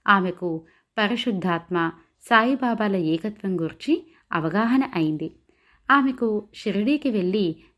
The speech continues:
సాయి మహాసమాధిని దర్శించాలి అనే కోరిక కలిగింది. ఆ కోరిక ఉధృతమైంది. సెలవు పెట్టింది. అయితే ఆ సెలవు మంజూరు కాకుండా ఆమె కదలలేదు. అది ఆమె పరిస్థితి.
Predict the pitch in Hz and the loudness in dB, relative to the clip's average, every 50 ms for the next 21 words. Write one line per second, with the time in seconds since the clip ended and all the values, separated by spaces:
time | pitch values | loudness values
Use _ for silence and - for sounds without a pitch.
0 | - - - 202 185 190 196 196 185 165 170 160 165 208 240 254 - 247 220 214 | -8 0 2 4 4 4 2 0 0 0 0 0 0 0 -2 -2 -2 -4 -2 -2
1 | 208 190 190 190 185 156 175 160 151 - - - 233 240 233 - 226 208 202 196 | -2 -2 -2 -2 -4 -2 -4 -6 -6 -6 -8 -6 -6 -6 -4 -4 -2 -2 0 0
2 | 196 202 190 - 180 175 175 175 - - 170 165 165 208 208 - 262 254 - 190 | 0 0 0 0 0 0 -2 -2 -4 -4 -2 -2 -2 -4 -6 -8 -8 -4 -2 -2
3 | 165 151 156 160 160 156 160 - - _ _ _ _ _ _ _ _ - 269 277 | -2 0 -2 -2 -2 -2 -4 -8 -12 _ _ _ _ _ _ _ _ 4 4 4
4 | 269 262 - - 185 185 185 214 214 - 226 247 240 214 165 - - 208 233 233 | 4 2 -4 -4 -4 -4 -4 -6 -6 -6 -4 -4 -2 -4 -4 -6 -6 -10 -8 -6
5 | 269 226 202 175 160 160 156 - - - - - _ _ _ _ _ _ - - | -6 -4 -2 -2 -2 -2 -4 -4 -6 -10 -12 -20 _ _ _ _ _ _ -10 -4
6 | - 180 160 170 196 262 262 226 175 - - 160 156 156 156 185 208 _ _ _ | -2 -2 0 0 0 0 0 -2 -4 -6 -6 -10 -10 -8 -10 -10 -14 _ _ _
7 | _ _ _ _ - 277 294 277 277 - 226 226 226 220 226 - _ - 233 240 | _ _ _ _ -4 -2 -2 -2 0 0 0 0 0 -2 -4 -8 _ 0 0 0
8 | 240 240 - 190 175 202 240 247 214 180 156 165 160 - 254 262 269 269 - 220 | 0 -2 -4 -4 -2 -2 0 0 0 0 0 0 0 0 0 0 0 -2 -4 -4
9 | 202 185 - - 175 175 170 214 208 190 330 - - - - _ - - 220 214 | -4 -4 -4 -4 -6 -4 -2 -2 -2 -2 -4 -6 -10 -20 -14 _ 0 2 2 4
10 | 196 185 180 - 165 151 139 165 190 214 214 202 165 143 - - - _ _ _ | 2 2 0 -2 -4 -4 -2 0 0 0 0 0 0 -2 -6 -10 -16 _ _ _
11 | _ _ _ _ _ - 202 214 208 214 196 180 170 165 165 160 - 160 147 151 | _ _ _ _ _ -2 0 2 2 2 0 0 0 0 -2 -2 -4 -6 -8 -8
12 | 151 - - - - - - - - | -10 -10 -8 -8 -6 -6 -8 -12 -12